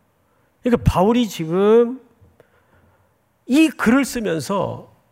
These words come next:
마치 그 성령에 감동된 하나님의 그 우주적 계획에, 그리고 그 속에 우리가 누구인지에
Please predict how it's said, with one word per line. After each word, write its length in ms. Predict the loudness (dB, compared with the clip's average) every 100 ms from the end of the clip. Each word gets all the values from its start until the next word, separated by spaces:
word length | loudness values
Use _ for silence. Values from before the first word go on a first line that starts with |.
| _
마치 280 | -6 -2 -2 -4 _ _
그 140 | -4 0 2 2 0 -4 -8 -10
성령에 1000 | -10 -2 0 2 2 2 2 2 2 0
감동된 920 | -6 -4 -2 0 0 0 2 0 0 -12 -20 -12
하나님의 880 | -4 0 0 0 -4 -2 0 0 -2 -20 _ _
그 80 | -4
우주적 680 | -4 0 0 2 4 4 2 -6 -20 _ _ _ _ _ 0
계획에, 600 | 4 4 2 0 -4 -8 _ _ _ _ _
그리고 440 | 0 2 4 2 0
그 160 | -2
속에 460 | 0 0 4 2 2 -14 _ _
우리가 420 | -2 2 4 4
누구인지에 1080 | 4 0 2 2 0 -2 -6 -4 2 2 4